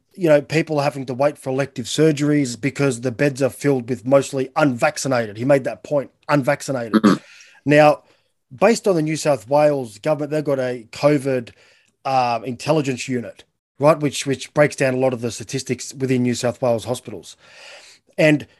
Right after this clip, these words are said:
Speaker 1: it clearly shows over seventy percent of patients that are hospitalised have, are at least double vaccinated, and under
Speaker 2: Yeah.
Speaker 1: thirty percent are unvaccinated. But at the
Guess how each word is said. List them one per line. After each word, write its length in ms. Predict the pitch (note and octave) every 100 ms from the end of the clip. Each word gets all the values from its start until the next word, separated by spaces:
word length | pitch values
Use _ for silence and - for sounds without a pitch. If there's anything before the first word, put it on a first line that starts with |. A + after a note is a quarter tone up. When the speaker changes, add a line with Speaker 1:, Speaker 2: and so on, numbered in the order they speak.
| _ -
Speaker 1:
it 120 | D3
clearly 380 | - A3 A#3+ F#3
shows 480 | - F3+ C#3 C3+ C3+
over 240 | D3+ C#3
seventy 400 | - F#3+ F#3+ F3+
percent 480 | D3 - D#3 B2 - _ -
of 180 | C3
patients 420 | - C#3 C3 G3+ D#3+
that 100 | C3
are 60 |
hospitalised 640 | B2 C3 C3 B2 D3 F3 -
have, 340 | C#3+ C3+ - _ _ _
are 160 | D#3 D3+
at 60 |
least 340 | C#3+ D#3+ - - C#3 G2+
double 260 | - E3 D#3
vaccinated, 680 | C3+ B2 B2 A2 G2+ D#2+ _ _ _ _ _ _ _ _ _ _ _ _ _ -
and 140 | C#3
under 160 | D3+ D3
Speaker 2:
Yeah. 140 | -
Speaker 1:
thirty 160 | D#3+ D3+
percent 420 | C3+ - D3 C3+
are 140 | C#3+ C3
unvaccinated. 800 | D3+ C#3 A#2+ C3 A#2+ G2+ _ _ _ _ _ _ _ _ _
But 80 |
at 40 |
the 40 | -